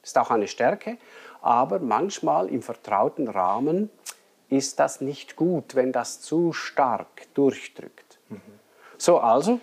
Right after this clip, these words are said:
Speaker 1: das ist unangenehm, aber es ist gut, ein paar Menschen zu haben, die dir sowas sagen. Ich bin jetzt sehr sensibilisiert an diesem
Speaker 2: Mhm.
Speaker 1: Punkt und das ist gut.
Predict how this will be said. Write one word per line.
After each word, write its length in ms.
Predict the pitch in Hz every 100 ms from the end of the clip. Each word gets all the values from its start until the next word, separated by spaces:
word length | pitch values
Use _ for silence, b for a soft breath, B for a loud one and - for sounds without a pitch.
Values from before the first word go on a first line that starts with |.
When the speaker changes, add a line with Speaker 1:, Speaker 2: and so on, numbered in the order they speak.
| -
Speaker 1:
das 180 | 117 139
ist 120 | -
unangenehm, 640 | 160 190 190 156 123 131
aber 220 | - 131
es 80 | 117
ist 160 | 120 -
gut, 200 | 147 139
ein 120 | 127
paar 160 | 123
Menschen 360 | 117 117 123 127
zu 160 | - 98
haben, 340 | 110 131 123 -
die 120 | 120
dir 120 | 113
sowas 380 | - 101 101 -
sagen. 300 | 110 127 117
Ich 120 | -
bin 140 | 110
jetzt 300 | 113 - -
sehr 180 | - 143
sensibilisiert 840 | 151 139 120 113 110 - 120 - 170
an 100 | 143
diesem 240 | 117 101
Speaker 2:
Mhm. 60 | 98
Speaker 1:
Punkt 260 | 101 - -
und 120 | 120 -
das 160 | -
ist 160 | 98 -
gut. 200 | 202